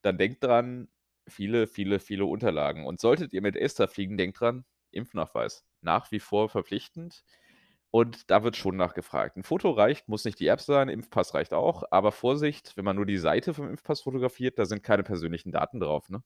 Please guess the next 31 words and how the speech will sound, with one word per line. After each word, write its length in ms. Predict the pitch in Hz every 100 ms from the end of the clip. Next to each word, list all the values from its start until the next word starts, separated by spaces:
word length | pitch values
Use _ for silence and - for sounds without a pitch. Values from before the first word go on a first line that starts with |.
| _ - _
Also 220 | - 85
da 80 | 85
steht 180 | - 104
der 100 | 92
Name 180 | 80 104
nicht 200 | 107 -
drauf. 260 | 87 110 _ _ _ _ _ _ _ _ _
Und 160 | 113 98
dementsprechend 440 | 95 - 101 98
reicht 200 | 92 92
das 140 | 90
nicht. 220 | 78 78 - - -
Also 260 | - 135 151
ein 80 | 127
bisschen 220 | 113 113
Vorsicht 360 | - 120 120 -
walten 220 | 107 107
lassen. 560 | 104 - 107 107 104 - _ _
Ich 340 | 113 - -
bin 280 | - 95 95
meiner 440 | 90 87 90 92
Komplikation 520 | 90 90 92 92 - 90
der 120 | 85
Woche 480 | 92 107 95 92 90
relativ 300 | 85 - -
erfolgreich 460 | 73 120 120 104
begegnet 420 | 90 95 - 90
und 220 | - 82 -
durfte 400 | 73 - - 80
wieder 320 | 76 - - - _
einreisen. 580 | - 92 95 80 73 73